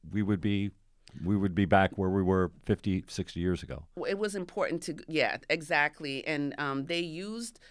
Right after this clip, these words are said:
Speaker 2: the legal system to advance the cause of, um, civil rights. But if you watch the documentary, you'll, you'll also see how Thurgood Marshall and Ambassador Williams,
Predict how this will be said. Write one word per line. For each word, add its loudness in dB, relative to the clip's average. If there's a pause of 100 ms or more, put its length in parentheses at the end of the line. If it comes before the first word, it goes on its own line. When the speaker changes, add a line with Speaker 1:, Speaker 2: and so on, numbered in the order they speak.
(140)
Speaker 2:
the 2
legal -4
system -6
to -8
advance -4
the -6
cause 0
of, -4
um, -4
civil -8
rights. -6 (240)
But 2
if -2
you -4
watch 0
the -2
documentary, -2
you'll, -4 (140)
you'll -2
also 0
see -6
how 0 (100)
Thurgood 0
Marshall 0
and 0
Ambassador 0
Williams, -4